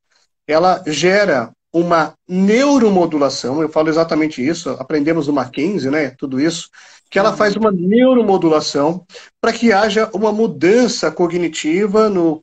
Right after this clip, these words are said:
Speaker 1: e também, respectivamente, no comportamento do indivíduo, ou do paciente, ou do cliente, depende de como você trata o seu pessoal. Mas a nossa fala,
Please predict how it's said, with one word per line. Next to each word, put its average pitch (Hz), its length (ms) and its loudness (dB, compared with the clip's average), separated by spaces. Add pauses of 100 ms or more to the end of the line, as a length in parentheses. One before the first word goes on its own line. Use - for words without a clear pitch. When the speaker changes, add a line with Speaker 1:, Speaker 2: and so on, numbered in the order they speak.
(120)
Speaker 1:
e 170 100 -6
também, 190 380 0
respectivamente, 190 800 -2
no 196 100 -2
comportamento 196 1000 0 (420)
do 190 260 4
indivíduo, 190 640 0
ou 170 140 2
do 165 220 0
paciente, 165 720 -2
ou 143 40 -6
do 160 140 -4
cliente, 160 380 -2
depende 160 340 -4
de 165 100 -8
como 160 280 -4
você 160 260 -4
trata 156 500 0
o 165 80 0
seu 165 360 -2 (420)
pessoal. 156 600 0 (200)
Mas 175 280 -2
a 170 60 -2
nossa 196 360 0
fala, 165 640 0